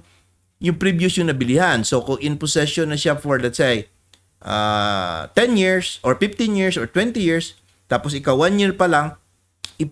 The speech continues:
i-add yan siya, i-, i-collate yan siya, no? And therefore, qualified na kayo for, uh,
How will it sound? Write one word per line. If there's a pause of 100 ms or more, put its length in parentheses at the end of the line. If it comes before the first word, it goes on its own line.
(160)
i-add
yan
siya,
i-, (320)
i-collate
yan
siya,
no? (400)
And
therefore,
qualified
na
kayo
for, (320)
uh,